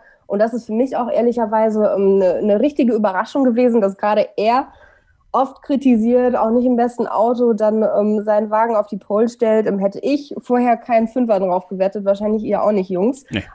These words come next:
Speaker 1: Aber das macht die Formel eins für mich dann am Ende des Tages wieder einfach richtig spannend und würde ich mir öfter wünschen.
Speaker 2: Aber es war am Ende kein gutes Rennen für unseren Lancelot und, äh, über das sprechen wir dann. Nach einer kurzen Pause geht's weiter mit der Analyse des großen Preises der Türkei.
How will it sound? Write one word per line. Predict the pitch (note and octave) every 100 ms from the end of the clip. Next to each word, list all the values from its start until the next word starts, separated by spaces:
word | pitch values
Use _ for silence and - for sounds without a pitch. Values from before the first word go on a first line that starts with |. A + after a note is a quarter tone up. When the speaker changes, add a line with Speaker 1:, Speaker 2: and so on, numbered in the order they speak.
| _ -
Speaker 1:
Aber | G#3 G#3 G3+ G3+
das | G3+ G#3+
macht | A#3+ A#3
die |
Formel | A3 A3 G#3+
eins | G#3 -
für |
mich | A3 A3+
dann | G#3+
am | G#3
Ende | G3+ A3+
des | G#3 G#3
Tages | A#3 A3+ G#3
wieder | G#3+ G3+
einfach | G#3 G#3+
richtig | A3+ A#3 A3 -
spannend | A#3+ A3 G3+
und | F#3 F#3
würde | G#3+ A3
ich | B3 B3
mir | A3+
öfter | - - F3+
wünschen. | D#3+ E3 - - _ _ _ _ - - _ _ _ _
Speaker 2:
Aber | B2+ D#3+
es | F3 -
war | D3+
am | D3
Ende | C#3+ C#3+ C#3 - _ _ -
kein | D3
gutes | D#3+ D#3 C3
Rennen | D3 A#2+ G#2 _
für | - A#2 A2 G2 - -
unseren | C#3+ C3+ A#2+
Lancelot | A#2 C3 G#2 F#2+ -
und, | - A2 A2+ G#2
äh, | G#2+
über | - A#2+
das | B2+
sprechen | - B2 D#3 D#3+ B2
wir |
dann. | G#2 G2+ C#3
Nach | C#3
einer | B2+
kurzen | C3+ G3+ G#3 -
Pause | D3+ G#3 G3+
geht's | E3+ -
weiter | C#3+ E3+ F#3+ F3+
mit | D3+
der | C#3+
Analyse | C#3 C#3 D3
des | B2
großen | C3 C#3+ D3
Preises | - B2 C3+
der | B2
Türkei. | A#2 - B2+ C#3+